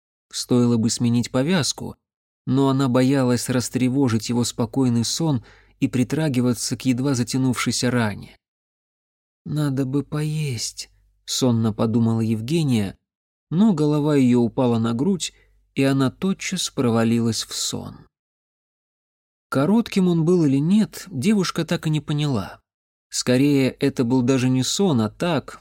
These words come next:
тошнотворная дремота. Она вздрогнула и резко села, когда совсем рядом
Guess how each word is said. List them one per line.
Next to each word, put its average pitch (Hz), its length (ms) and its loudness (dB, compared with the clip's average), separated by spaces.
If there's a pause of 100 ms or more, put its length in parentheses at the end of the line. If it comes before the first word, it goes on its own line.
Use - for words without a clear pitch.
(120)
тошнотворная 123 760 0
дремота. 120 680 0 (840)
Она 123 320 2
вздрогнула 202 680 2
и 165 180 0
резко 185 360 0
села, 104 640 -2
когда 120 320 0
совсем 117 380 -2
рядом 127 440 0